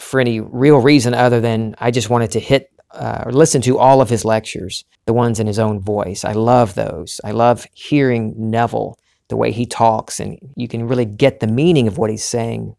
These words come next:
I believe, uh, more thoroughly by listening to him and hearing the way he says, uh, the things he says. Anyway, I wanted to just make sure I'd gotten to listen to all of his lectures again. So I started with A,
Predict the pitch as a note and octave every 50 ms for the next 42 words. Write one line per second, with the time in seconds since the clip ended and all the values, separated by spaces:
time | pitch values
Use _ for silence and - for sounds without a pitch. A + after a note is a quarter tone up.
0 | _ _ _ _ _ _ _ - B2 C#3+ E3 C#3 C3 A#2+ A#2+ B2 A#2 G#2 - -
1 | A2 A2+ A2+ A2 - B2 B2+ B2+ A2 - - C3+ C3 C3 B2+ A2 G#2+ - G2+ G2+
2 | A2 A2 A2+ A#2 A#2 A#2+ C#3 C#3 - - A2 G#2+ G#2+ - - - B2 A2+ G#2 G#2
3 | G#2 F#2+ F2+ - - - G#2 G2+ F#2 A2+ B2+ B2+ A#2+ A2+ G#2+ A2 G#2 A2 B2 B2
4 | B2+ A2 A2+ A2+ - - - - B2 A#2+ A#2+ B2 A2+ - - - - _ _ _
5 | _ _ _ - - F2+ E2 - - - A2+ A2 - A#2+ A#2 G#2+ G#2+ G#2 - -
6 | A#2 A2 - - C#3+ D3+ - - - - - - - - _ _ _ _ _ _
7 | _ _ - C#3+ C#3+ A#2 G2 G2+ F#2+ F2+ - _ _ _ _ _ - B2 C3+ C3+
8 | C#3 C#3 - A2+ - - A#2+ A2 A#2 - _ - F3+ F#3 - D#3 C3+ B2 - -
9 | B2+ B2+ A#2+ A#2 A2 B2 A#2+ A#2 - G#2+ A2+ A2+ G#2+ G#2+ G#2+ - - A#2 A#2+ A#2+
10 | B2 A2+ - A2 G2+ A2 A2 - A2 C#3 D3+ D#3 C3 G2 A2+ A2 G#2 - G#2+ G#2
11 | G#2+ - - - - - G#2 - G#2+ G2+ G2+ G2+ G#2 - - - - _ _ _
12 | _ _ _ _ _ _ - - C3+ B2 C3 - - D3 C3+ A#2+ A#2 A2 A2 A2
13 | - G#2+ G#2+ G#2 G2+ G#2 A#2